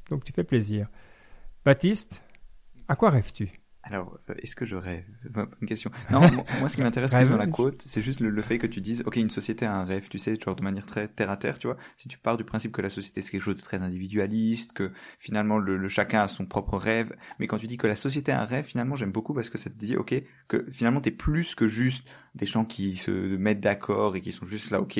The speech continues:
Speaker 2: on, faut, faut un moment, faut, faut qu'on vive ensemble, donc autant, autant se, s'entendre et faire société. Mais tu vois, ça va plus loin, c'est-à-dire oui, on a un rêve et on va dans une direction ensemble.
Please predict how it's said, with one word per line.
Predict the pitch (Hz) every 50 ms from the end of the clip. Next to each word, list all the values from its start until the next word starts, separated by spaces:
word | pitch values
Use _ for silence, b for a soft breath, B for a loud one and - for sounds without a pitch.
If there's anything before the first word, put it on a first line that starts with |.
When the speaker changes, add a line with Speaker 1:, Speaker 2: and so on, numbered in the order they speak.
| 104 98
Speaker 2:
on, | 92 92 92 95 190 - B B B B B B B -
faut, | - - - -
faut | - -
un | - 95
moment, | 104 110 120 117
faut, | 117 - - 95
faut | 104 104
qu'on | - 101
vive | 104 104 107
ensemble, | 107 107 - - 120 117 107
donc | 101 95 - -
autant, | 107 - 113 107 101 -
autant | 98 - 104
se, | 101 - 107
s'entendre | - - 110 107 - 170 170 143
et | 127
faire | 131 113 107
société. | - 117 113 135 135 175
Mais | 156 123
tu | 113 - - - -
vois, | - -
ça | 135 117
va | 110
plus | - - 165
loin, | 160 156
c'est-à-dire | 143 - 110 104 123 120 113
oui, | 131 156 170
on | 147 120
a | 110
un | 104 101
rêve | 98 113 117 135 139 -
et | - 101
on |
va | 95 101 104
dans | 107
une | 98 101 98
direction | 98 113 110 117 113 - - 110
ensemble. | 101 101 - 131 139 165 165 165